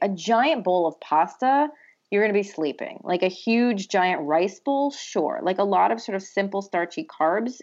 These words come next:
if that's your big meal, is a problem. But what I like to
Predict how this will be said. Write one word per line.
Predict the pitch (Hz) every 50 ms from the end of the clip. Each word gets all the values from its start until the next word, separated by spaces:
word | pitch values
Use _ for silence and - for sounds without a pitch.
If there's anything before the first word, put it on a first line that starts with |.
| - -
if | 190 185 -
that's | 170 170 170 170 -
your | 240 240
big | 233 254 262 254
meal, | 269 277 285 269 254
is | 220 190
a | 180
problem. | - - 139 113 - - - 50 - - - _ - - - - - _ -
But | 240 - -
what | 226 233
I | 240 247 262
like | 285 294 285 294
to | - 247 214 202 -